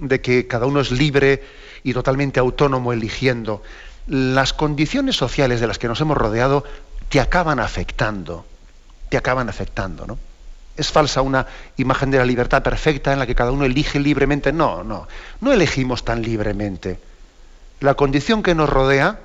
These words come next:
o sea, ese condi-, esos condicionamientos de los que nos rodean te acaban afectando mucho, ¿no?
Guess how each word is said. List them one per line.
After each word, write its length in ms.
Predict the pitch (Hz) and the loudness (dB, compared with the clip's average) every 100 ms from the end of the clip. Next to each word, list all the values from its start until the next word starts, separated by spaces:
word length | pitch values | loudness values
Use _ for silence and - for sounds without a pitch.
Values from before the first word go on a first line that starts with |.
| - - - | -20 -20 -20
o 20 | - | -8
sea, 220 | 120 107 | -6 -6
ese 400 | - - 156 180 | -8 -6 -2 0
condi-, 280 | 170 165 180 | 2 2 0
esos 220 | 160 202 | 0 0
condicionamientos 840 | 165 156 - 127 123 151 143 127 | 0 0 0 -2 0 0 0 -2
de 40 | 117 | -2
los 120 | 107 | -4
que 120 | - | -4
nos 180 | 120 117 | -2 0
rodean 400 | 113 117 165 160 - | 0 2 2 0 -2
te 80 | 127 | -2
acaban 280 | 135 185 160 | 0 0 -2
afectando 500 | - 104 - 147 107 | -6 -6 -2 -2 -2
mucho, 320 | 101 107 - | -2 -4 -6
¿no? 100 | - | -10